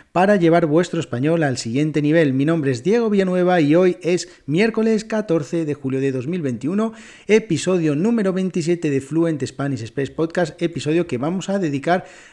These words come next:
a los auxiliares de enfermería, para, porque hoy, día catorce de julio, es el Día Internacional del Auxiliar de Enfermería, para destacar la importante labor y compromiso de estos profesionales que son esenciales en la salud durante la hospitalización y la recuperación de los pacientes, porque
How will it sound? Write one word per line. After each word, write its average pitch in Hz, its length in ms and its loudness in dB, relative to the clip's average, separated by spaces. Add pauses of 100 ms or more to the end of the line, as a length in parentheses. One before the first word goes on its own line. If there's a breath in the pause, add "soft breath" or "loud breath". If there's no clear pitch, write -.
a 180 140 2
los 202 160 4
auxiliares 156 600 0
de 196 260 2
enfermería, 185 720 -2
para, 202 400 0 (260 loud breath)
porque 175 300 4
hoy, 208 300 6 (180)
día 143 160 2
catorce 160 380 2
de 165 100 4
julio, 165 420 0
es 156 180 -2
el 131 120 -2
Día 180 160 0
Internacional 165 580 0
del 151 140 0
Auxiliar 123 340 -4
de 175 60 -2
Enfermería, 165 600 -2 (340 loud breath)
para 180 200 2
destacar 175 560 0
la 180 120 0
importante 143 540 -2
labor 147 300 -2
y 123 80 -6
compromiso 123 640 -8
de 135 120 -2
estos 139 260 -2
profesionales 123 540 -6
que 131 100 -4
son 190 320 -4
esenciales 143 720 -4
en 147 180 -2
la 170 100 -4
salud 147 380 -4
durante 190 560 0
la 165 120 0
hospitalización 143 1000 -4
y 196 180 -2
la 185 140 -2
recuperación 143 600 -2
de 165 100 0
los 156 100 -2
pacientes, 151 460 0
porque 156 380 0